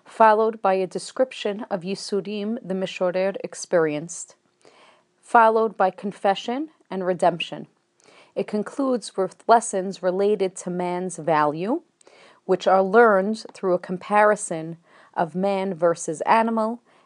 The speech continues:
and tzaddik versus rasha. The final pasuk calls for the righteous to rejoice in Hashem. As in most mizmorim,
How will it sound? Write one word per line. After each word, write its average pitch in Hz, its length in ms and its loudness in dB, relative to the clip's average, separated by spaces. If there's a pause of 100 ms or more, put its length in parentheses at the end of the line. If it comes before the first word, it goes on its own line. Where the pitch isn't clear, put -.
and 185 140 -4
tzaddik 190 640 -2
versus 175 480 0
rasha. 151 480 -2 (720)
The 190 60 0
final 247 360 2
pasuk - 640 -4
calls 196 320 0
for - 120 -4
the 175 100 0
righteous 214 540 2
to - 200 -8
rejoice 165 580 -2
in 175 180 -8
Hashem. 156 460 -8 (1300)
As 254 240 2
in 262 100 2
most 247 320 2
mizmorim, 208 720 -2